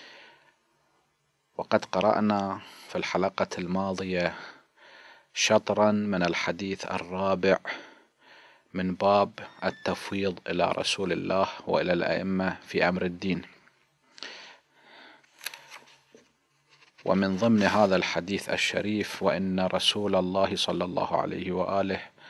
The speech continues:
كان مسددا موفقا مؤيدا بروح القدس،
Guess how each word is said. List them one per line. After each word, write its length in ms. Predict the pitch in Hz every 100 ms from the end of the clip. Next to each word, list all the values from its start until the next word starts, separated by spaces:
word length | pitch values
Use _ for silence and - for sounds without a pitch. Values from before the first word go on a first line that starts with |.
| - - - - -
كان 520 | 107 107 101 101 95
مسددا 880 | 92 - 104 95 95 92 90 87 85 - -
موفقا 800 | 90 95 - 95 - 92 87 80 - - - - -
مؤيدا 640 | - 92 104 98 92 98 92
بروح 300 | 92 95 -
القدس، 640 | 92 95 87 - - -